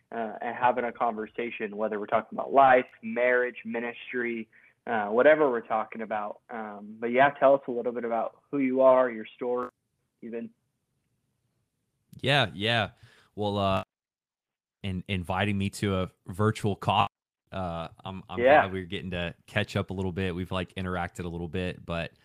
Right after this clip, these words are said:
Speaker 2: uh, thanks for inviting me on. Thanks for listening, watching, those of you that are, that are watching and stuff. Um, yeah, so my name is Alex Huber. Um, I'm almost thirty.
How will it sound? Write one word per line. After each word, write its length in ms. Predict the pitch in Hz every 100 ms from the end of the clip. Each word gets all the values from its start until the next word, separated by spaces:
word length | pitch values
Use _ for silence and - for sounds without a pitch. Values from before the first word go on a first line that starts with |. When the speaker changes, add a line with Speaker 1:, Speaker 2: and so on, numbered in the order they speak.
| _ _ -
Speaker 2:
uh, 200 | 85 82
thanks 260 | - 95 92
for 120 | 95
inviting 380 | 90 92 95 92
me 80 | 90
on. 300 | 92 92 87
Thanks 240 | 98 90
for 360 | - 92 87 - _ _ _
listening, 560 | 101 110 - 107 104 98
watching, 580 | 98 98 - 107 101 95
those 240 | 98 95
of 80 | 90
you 160 | 98
that 160 | 92 90
are, 240 | 90 85 -
that 100 | 90
are 60 | 90
watching 400 | 90 92 - 92
and 100 | 87
stuff. 480 | - 95 95 - -
Um, 400 | 90 87 82 80
yeah, 220 | 82 123
so 160 | 113 110
my 80 | 113
name 100 | 113
is 80 | 95
Alex 400 | 95 101 101 -
Huber. 460 | 110 104 101 101 _ _ _ _
Um, 500 | 92 90 87 85 82 -
I'm 300 | 92 87 82 - _ _ _
almost 560 | 104 110 113 110 - -
thirty. 480 | 104 98 104 98